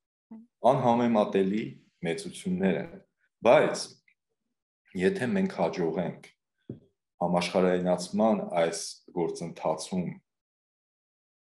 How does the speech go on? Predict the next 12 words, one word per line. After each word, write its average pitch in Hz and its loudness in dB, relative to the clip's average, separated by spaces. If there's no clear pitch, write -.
պահել 104 4
և 190 6
վերաձևակերպել 185 2
մեր 95 2
ազգայինը, 73 -6
մենք 139 -2
կունենանք 117 2
կենսունակ 98 0
հասարակություն 80 -6
և - -6
կենսունակ - -10
պետություն։ - -18